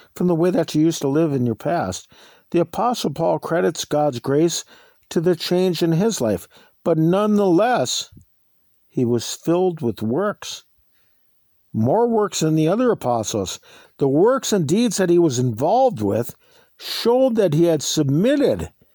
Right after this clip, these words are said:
to the will of God and allowed him to work inside of his, of his heart. And if your faith doesn't evidence any change or obedience to Christ, then it's, it's truly dead.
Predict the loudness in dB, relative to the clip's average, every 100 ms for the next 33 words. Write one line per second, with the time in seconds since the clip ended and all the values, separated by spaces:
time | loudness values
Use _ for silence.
0 | _ _ _ -6 0 2 2 2 0 0
1 | -2 -2 -6 -10 _ _ _ _ -6 -2
2 | 0 0 0 -2 -2 -2 0 -2 -4 -6
3 | -2 -2 0 -2 -4 -6 -10 -12 -8 -4
4 | -2 0 -2 -2 -2 -4 -8 -20 -20 -20
5 | -10 -2 0 0 -2 -4 -2 0 0 0
6 | -2 0 0 0 -2 0 -2 0 0 0
7 | 0 -2 -2 -2 0 2 0 -2 -2 0
8 | 2 0 -2 -4 -8 -16 _ _ _ _
9 | _ -2 0 0 0 0 2 2 0 -2
10 | -4 -6 -6 -2 0 0 0 0 0 -2
11 | -4 -6 -10 _ _ _ _ _ _ _
12 | -4 -4 -6 -2 0 2 2 0 -2 0
13 | 0 -2 -4